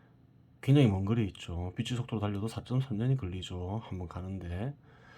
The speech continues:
현 시대 인간의 기술로 만든 도구로 알파 센토리우에 갈 경우 육만 년 정도 걸린다고 한다. 그래요. 그러한 별의 빛을 볼 수 있는 원리는 무엇인가?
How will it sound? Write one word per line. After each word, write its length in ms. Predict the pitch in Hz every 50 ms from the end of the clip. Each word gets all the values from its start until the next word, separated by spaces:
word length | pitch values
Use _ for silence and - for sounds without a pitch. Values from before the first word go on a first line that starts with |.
| - - - - -
현 160 | - 113 117
시대 280 | 110 - 143 123 127 120
인간의 300 | 117 120 123 123 123 113
기술로 240 | 110 107 123 113 113
만든 240 | 107 104 101 104 101
도구로 340 | 104 98 101 107 123 117
알파 220 | 135 135 135 - 131
센토리우에 540 | - 139 135 131 - 135 127 123 120 117 110
갈 180 | 110 110 104
경우 340 | - 110 113 127 151 160 160 - - - - - _ - - - - - - - - - _ - _ - - - - - 135
육만 240 | 135 156 165 170
년 100 | 165 160 151
정도 300 | 139 127 127 123 139 143
걸린다고 480 | 135 110 101 110 113 113 117 113 110
한다. 680 | 92 82 82 82 85 85 80 80 80 82 82 82 85 82 - -
그래요. 600 | - 92 87 85 82 82 82 90 110 135 147 156 - - - - - - _ _ - _ - - - - -
그러한 540 | - - 113 120 131 135 135 135 131 131 131
별의 220 | - 117 110 120 113
빛을 260 | 123 131 - 123 117
볼 140 | 117 120 110
수 100 | - 120
있는 140 | 113 110 110
원리는 260 | 107 101 104 120 143 151 143 120
무엇인가? 680 | 120 139 151 147 - 95 87 82 85 82 80 82